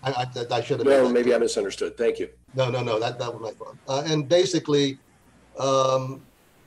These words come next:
Speaker 1: the emerger, I personally find emergers harder to fish. <laughs> I mean, I have a harder time catching fish with emergers. I know on the, on, uh, the Missouri,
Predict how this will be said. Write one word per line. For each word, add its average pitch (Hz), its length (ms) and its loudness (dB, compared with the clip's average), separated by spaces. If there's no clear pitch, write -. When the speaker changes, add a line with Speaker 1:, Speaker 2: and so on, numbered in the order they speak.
Speaker 1:
the 147 160 4
emerger, 156 640 4
I 214 260 6
personally 175 420 2
find 135 380 0
emergers 131 480 2
harder 131 320 2
to - 160 -10
fish. - 440 -6
<laughs> - 40 -20
I 123 60 -14
mean, - 520 -6
I 185 60 4
have 160 80 0
a 135 100 0
harder 135 280 2
time 120 400 -2
catching 127 340 0
fish 123 260 -2
with 113 140 -6
emergers. 110 500 -4
I 147 160 2
know 165 260 6
on 147 60 2
the, 135 220 2
on, 135 400 0
uh, 123 140 -4
the 131 100 -8
Missouri, 123 760 0